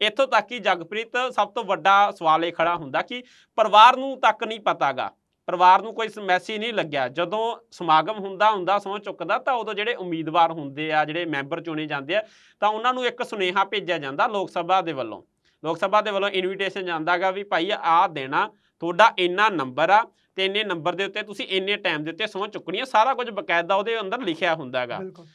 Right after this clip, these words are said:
Speaker 1: ਮੈਂ ਗਲਤ ਨਹੀਂ ਹੈਗਾ ਤਾਂ ਦੋ ਸੌ ਚਾਲੀਵਾਂ ਨੰਬਰ ਅੰਮ੍ਰਿਤਪਾਲ ਸਿੰਘ ਦਾ ਮੈਂਬਰ ਦੇ ਵਜੋਂ ਆਇਆ ਗਾ ਸੰਸਦ ਦੇ ਅੰਦਰ।
Speaker 2: ਜੀ।
Speaker 1: ਦੋ ਸੌ ਚਾਲੀਵੇਂ ਨੰਬਰ ਦੇ ਉੱਤੇ ਨੇ।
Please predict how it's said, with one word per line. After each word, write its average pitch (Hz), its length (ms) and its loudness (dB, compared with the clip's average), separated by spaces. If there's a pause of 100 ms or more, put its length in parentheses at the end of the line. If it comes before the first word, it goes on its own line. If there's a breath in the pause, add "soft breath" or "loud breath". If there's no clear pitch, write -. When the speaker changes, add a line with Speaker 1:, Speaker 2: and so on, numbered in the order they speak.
(380 soft breath)
Speaker 1:
ਮੈਂ 165 320 2
ਗਲਤ 214 260 4
ਨਹੀਂ 240 220 -2
ਹੈਗਾ 226 280 4
ਤਾਂ 233 360 2 (140)
ਦੋ 180 160 -6
ਸੌ 226 140 -10
ਚਾਲੀਵਾਂ 240 440 0
ਨੰਬਰ 190 320 -4
ਅੰਮ੍ਰਿਤਪਾਲ 185 600 0
ਸਿੰਘ 180 260 -10
ਦਾ 165 220 4
ਮੈਂਬਰ 143 380 -6
ਦੇ 151 100 -8
ਵਜੋਂ 143 320 -8
ਆਇਆ 123 240 -2
ਗਾ 185 120 -2
ਸੰਸਦ 160 400 -6
ਦੇ 131 160 -10
ਅੰਦਰ। 113 240 -14
Speaker 2:
ਜੀ। 147 220 -18 (100)
Speaker 1:
ਦੋ 156 100 -6
ਸੌ 185 140 -6
ਚਾਲੀਵੇਂ 185 400 -2
ਨੰਬਰ 135 260 -8
ਦੇ 117 100 -14
ਉੱਤੇ 110 220 -14
ਨੇ। 95 160 -14